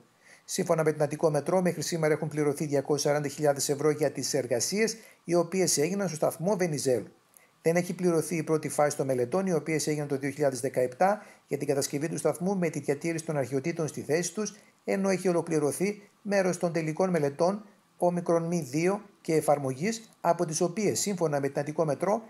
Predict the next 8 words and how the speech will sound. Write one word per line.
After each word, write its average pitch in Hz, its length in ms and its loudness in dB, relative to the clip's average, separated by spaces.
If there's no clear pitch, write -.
θα 185 160 0
πληρωθούν 180 460 2
μόνον 175 360 0
εκείνες 220 440 -2
οι 220 80 -2
οποίες 196 340 0
αφορούν 180 340 2
εργασίες 170 720 0